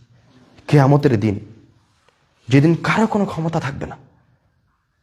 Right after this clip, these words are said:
বলবে, "হে আল্লাহ, দুনিয়াবী জীবনে এই ব্যক্তি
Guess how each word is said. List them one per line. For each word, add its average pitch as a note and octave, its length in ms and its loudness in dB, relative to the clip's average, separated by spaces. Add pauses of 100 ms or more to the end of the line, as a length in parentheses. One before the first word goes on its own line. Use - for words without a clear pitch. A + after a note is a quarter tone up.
(1600)
বলবে, C3 200 6
"হে C3 120 2
আল্লাহ, C#3+ 440 4
দুনিয়াবী D3 380 2
জীবনে C#3 400 2
এই C#3+ 100 2
ব্যক্তি B2+ 560 -2